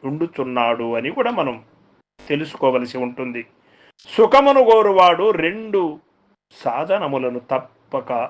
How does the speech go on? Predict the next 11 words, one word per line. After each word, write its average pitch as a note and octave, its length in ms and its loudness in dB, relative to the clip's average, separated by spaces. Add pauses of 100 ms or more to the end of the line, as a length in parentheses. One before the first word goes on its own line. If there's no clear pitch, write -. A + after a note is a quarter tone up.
(160)
ఆచరింపవలయునని C3+ 1120 -2 (420)
ఈ E3+ 160 -2
శ్లోకము F#3+ 520 2
ద్వారా D3+ 320 2
తెలియచున్నది. B2+ 800 -6 (140)
అవి C#3 240 -2
ఏవి E3+ 560 0
అనినా, C#3+ 600 -4 (560)
ఒకటి C3+ 720 -2 (260)
ఇంద్రియ A3 400 0
నిగ్రహము, G3 720 2